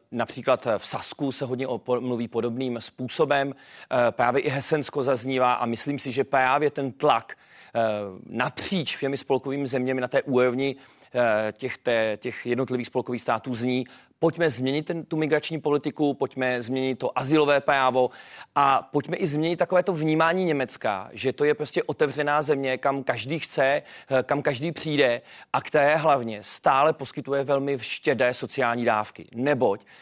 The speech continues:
vedle té, těch legislativních změn, o kterých se často mluví, je to i vůbec, eh,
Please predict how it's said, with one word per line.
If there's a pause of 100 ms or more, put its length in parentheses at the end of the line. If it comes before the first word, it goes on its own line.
(160)
vedle
té, (180)
těch
legislativních
změn,
o
kterých
se
často
mluví, (280)
je
to
i
vůbec,
eh,